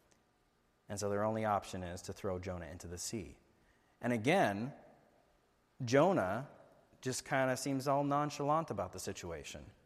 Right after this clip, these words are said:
He says, "Yeah, okay, you know, this is the only way it's gonna be calm. I guess, you know, it's over. Oh, well." And they're distraught, like, "Are you kidding me? Why would you tell us to do this?"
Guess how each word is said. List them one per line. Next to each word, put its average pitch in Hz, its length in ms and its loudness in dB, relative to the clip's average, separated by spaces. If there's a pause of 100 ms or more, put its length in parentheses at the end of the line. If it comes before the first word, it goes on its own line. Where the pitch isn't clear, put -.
(520)
He 123 100 -2
says, 120 420 4
"Yeah, 202 220 4 (180)
okay, 147 380 2 (100)
you 131 60 -2
know, 135 140 -2
this 139 80 -4
is 139 80 -6
the 139 60 -2
only 139 160 2
way 135 100 0
it's 135 80 -4
gonna 139 140 -4
be 135 80 -4
calm. 120 360 0
I 110 60 -2
guess, 117 280 -4
you 120 120 -6
know, 117 80 -4
it's 120 120 -6
over. 104 380 0 (540)
Oh, 120 120 -4
well." 101 280 -4 (1500)
And 117 180 2
they're 147 120 8
distraught, 151 420 2
like, 120 200 -2
"Are 131 60 0
you 127 160 0
kidding 240 340 2
me? 285 160 4
Why 185 240 6
would 254 160 2
you 208 60 -2
tell 202 200 0
us 196 120 -2
to - 80 -4
do 226 260 2
this?" - 400 -6